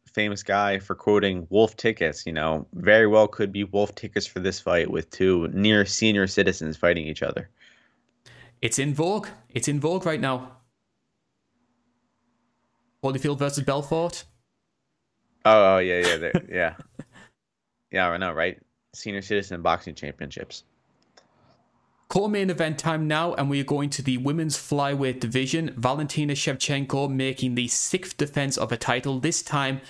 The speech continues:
Speaker 2: she is taking on the third seed, Lauren Murphy.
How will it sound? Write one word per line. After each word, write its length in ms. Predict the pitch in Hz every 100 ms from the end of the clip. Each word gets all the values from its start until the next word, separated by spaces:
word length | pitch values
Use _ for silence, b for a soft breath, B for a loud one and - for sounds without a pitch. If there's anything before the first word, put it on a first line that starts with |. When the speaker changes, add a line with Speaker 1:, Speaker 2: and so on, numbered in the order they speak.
| B
Speaker 2:
she 180 | B -
is 120 | 127
taking 360 | - 147 131 135
on 140 | 123
the 140 | 120 120
third 360 | - 160 156
seed, 280 | 151 143 131
Lauren 240 | 127 117 120
Murphy. 480 | 131 139 175 175